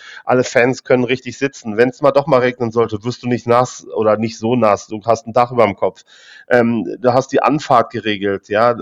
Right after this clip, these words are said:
super viele Parkplätze, kurze Wege, alles. Also das ist schon viel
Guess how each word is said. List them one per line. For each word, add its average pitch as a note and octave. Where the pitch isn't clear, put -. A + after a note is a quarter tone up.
super B2+
viele C3
Parkplätze, A#2+
kurze C#3+
Wege, A2+
alles. F#2+
Also B2
das B2
ist -
schon C#3
viel C#3+